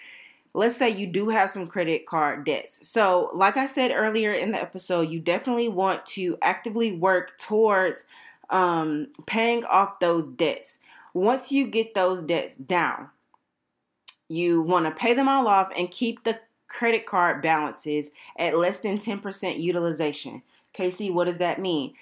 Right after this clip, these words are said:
I don't really know what your spending limit is, but you definitely want to keep a balance on there, um,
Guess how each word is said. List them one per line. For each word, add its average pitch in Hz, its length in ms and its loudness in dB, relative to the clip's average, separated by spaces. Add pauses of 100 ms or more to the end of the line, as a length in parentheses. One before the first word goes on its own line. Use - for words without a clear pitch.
(580)
I 240 100 8
don't 285 160 4
really 262 200 0
know 220 440 2
what 180 380 0
your 208 100 0
spending 196 400 -4
limit 180 300 0
is, 226 480 4
but 180 280 2
you 196 120 -8
definitely 220 420 2
want 185 280 -2
to 196 100 -8
keep 214 320 -8
a 170 100 0
balance 175 480 0 (160)
on 214 300 4
there, 254 500 2 (460)
um, 175 580 4